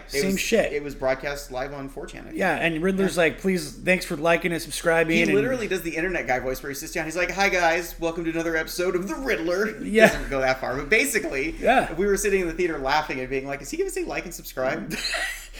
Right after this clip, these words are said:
Speaker 1: He's gonna have a, he's gonna have an ad break in the middle.
Speaker 2: Batman uncovers his plot, and he's put seven vans around the seawalls of Gotham and blows them all up.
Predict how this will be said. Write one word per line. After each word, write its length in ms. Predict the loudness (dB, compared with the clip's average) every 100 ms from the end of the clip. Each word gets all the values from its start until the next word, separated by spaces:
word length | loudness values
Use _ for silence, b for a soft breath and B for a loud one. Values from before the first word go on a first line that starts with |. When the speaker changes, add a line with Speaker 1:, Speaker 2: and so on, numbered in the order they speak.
| B B B B B B -12 -10
Speaker 1:
He's 120 | -4
gonna 140 | -4
have 140 | -2 -4
a, 80 | -4
he's 100 | -6
gonna 120 | -6
have 100 | -6
an 60 | -6
ad 240 | -6 -6
break 200 | -6 -6
in 80 | -8
the 60 | -8
middle. 300 | -8 -8 -14 -18 4
Speaker 2:
Batman 400 | 6 6 6 4
uncovers 480 | 2 2 4 4
his 140 | 2 -4
plot, 360 | -2 2 4
and 80 | 2
he's 180 | -4 -6
put 260 | -4 -4 -4
seven 640 | -4 2 2 2 0 -2
vans 540 | 0 2 2 0 -6 -6
around 320 | -2 0 0
the 60 | -2
seawalls 540 | -2 0 2 2 2
of 100 | -2
Gotham 400 | 0 0 0 -4
and 180 | -6 -2
blows 300 | 0 2 0
them 140 | 0
all 180 | 2 2
up. 240 | 0 -2